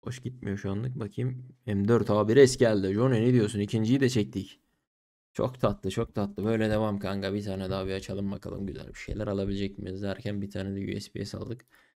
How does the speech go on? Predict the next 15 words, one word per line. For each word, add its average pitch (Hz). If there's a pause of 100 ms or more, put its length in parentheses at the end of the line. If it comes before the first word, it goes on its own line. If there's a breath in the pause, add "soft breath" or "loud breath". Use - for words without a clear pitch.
(200)
Harbiden 120
birileri 113
açıyor 120
şu 113
anda 95
büyük 95
ihtimal. 117 (760 loud breath)
Başkasına 117
da 117
çıkıyor -
çünkü. 98
Arada 95
böyle 95
bir 95
geçen 98